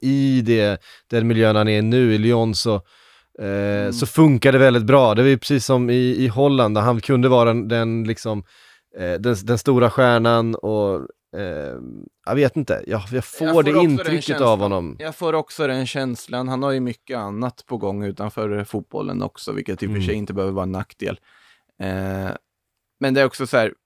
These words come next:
Speaker 2: frågan är, gick han till United när han var för ung? Hur, han har ju utvecklats enormt sen de där United-åren när han, eh,
Speaker 1: Såklart.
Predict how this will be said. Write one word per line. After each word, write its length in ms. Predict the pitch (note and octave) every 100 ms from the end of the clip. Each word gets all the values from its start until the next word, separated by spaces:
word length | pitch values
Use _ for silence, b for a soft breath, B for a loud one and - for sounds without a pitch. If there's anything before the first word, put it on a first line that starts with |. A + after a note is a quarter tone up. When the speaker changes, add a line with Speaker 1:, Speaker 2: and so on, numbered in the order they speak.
| _
Speaker 2:
frågan 260 | - B2+ B2+
är, 40 |
gick 360 | A#2+ C3+ - D3+
han 140 | C3+
till 240 | C3 B2+ B2
United 320 | A2 A2+ G#2+
när 100 | G#2+
han 120 | G#2
var 180 | A2 -
för 60 | -
ung? 320 | C#3 D#3+ D#3+
Hur, 400 | C#3 C3 A#2+ -
han 180 | A#2+ A#2+
har 60 | A#2
ju 80 | A2+
utvecklats 600 | B2+ - B2 A2+ A2 -
enormt 680 | B2 B2 B2+ C3 A#2+ G#2 -
sen 260 | A2 G#2
de 120 | G#2
där 180 | G2+ G2
United-åren 800 | G#2 G2+ F#2+ G2 G2 G#2 G2 G2
när 80 | G2
han, 240 | F#2+ F#2+
eh, 80 | F#2+
Speaker 1:
Såklart. 480 | G2+ F2+ A#1+ -